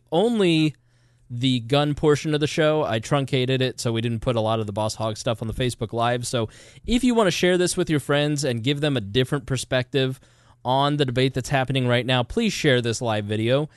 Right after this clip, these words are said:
with your friends and say, "Hey, here's a different perspective. You're not getting it on C N N. They're not, you know, trying to push gun rights down your throat." Although we kinda are, but we're not trying to do it in, like,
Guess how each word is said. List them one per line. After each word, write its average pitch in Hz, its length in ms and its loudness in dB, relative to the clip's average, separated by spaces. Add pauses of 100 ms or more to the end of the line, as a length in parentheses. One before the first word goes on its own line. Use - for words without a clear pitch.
(300)
with 156 300 0
your 170 140 2
friends 160 420 0
and 143 140 0
say, 139 180 4
"Hey, 147 200 2
here's 180 260 0
a 196 40 -2
different 180 300 0
perspective. 139 500 -2
You're 101 120 -4
not 147 260 2
getting 156 260 0
it 147 80 0
on 139 140 0
C 131 220 -2
N 123 80 0
N. 120 320 0 (400)
They're 113 180 0
not, 143 460 0 (400)
you 131 160 -2
know, 113 160 2
trying 135 260 0
to 117 60 -2
push - 320 0
gun 139 180 -2
rights 135 260 -2
down 127 240 0
your 120 120 -2
throat." 131 260 2
Although 202 240 4
we 190 100 4
kinda 233 260 0
are, 151 280 4
but 127 220 0
we're 127 120 0
not 170 300 2
trying 151 220 0
to 131 80 0
do 123 180 0
it 117 80 0
in, 110 120 0
like, 107 220 -2